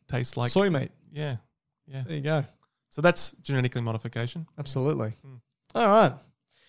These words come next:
Speaker 2: Look, this went longer than I thought, as they all do, but thank you. Hopefully, um, you're still listening.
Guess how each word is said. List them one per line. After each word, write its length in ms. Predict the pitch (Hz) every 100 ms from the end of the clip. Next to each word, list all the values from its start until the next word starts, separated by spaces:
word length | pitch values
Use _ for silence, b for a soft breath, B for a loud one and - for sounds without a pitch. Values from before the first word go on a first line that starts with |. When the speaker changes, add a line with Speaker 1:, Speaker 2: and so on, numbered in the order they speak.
| b b b -
Speaker 2:
Look, 240 | 151 143 -
this 160 | 139
went 160 | 156 151
longer 200 | 151 151
than 140 | 147
I 60 | 139
thought, 340 | - 180 180 139 -
as 160 | 156 143
they 120 | 139
all 120 | 143
do, 300 | 143 180 233 175 B B _
but 140 | 143
thank 300 | - 160 160
you. 200 | 180 208 196 b b _ 123
Hopefully, 600 | 175 - 170 165 156 - _ _
um, 440 | 143 135 135 127 - _ _ _ _
you're 120 | 139 131
still 220 | - 151
listening. 500 | 131 170 120 120